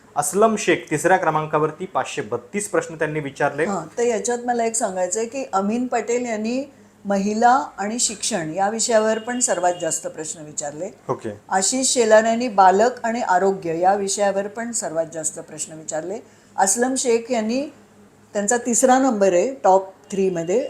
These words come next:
Speaker 2: आणि त्यांनी शेतीबद्दल पण जास्त प्रश्न विचारले.
Speaker 1: ओके. सोबत इतर काही निकष आहेत. महिला आमदारांच्या मध्ये सर्वाधिक प्रश्न कोणी विचारले तर मनीषा च-,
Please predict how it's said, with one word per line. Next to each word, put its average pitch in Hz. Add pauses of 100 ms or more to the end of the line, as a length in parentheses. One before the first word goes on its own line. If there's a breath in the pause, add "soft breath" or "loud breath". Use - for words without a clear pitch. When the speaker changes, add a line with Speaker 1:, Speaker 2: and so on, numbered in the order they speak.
Speaker 2:
आणि 220
त्यांनी 247
शेतीबद्दल 214
पण 196
जास्त 160
प्रश्न 135
विचारले. 120
Speaker 1:
ओके. 110 (720 soft breath)
सोबत 170 (580)
इतर 156
काही 190
निकष 160
आहेत. 139
महिला 143
आमदारांच्या 170
मध्ये 170
सर्वाधिक 151
प्रश्न 147
कोणी 147
विचारले 139
तर 147
मनीषा 131
च-, 135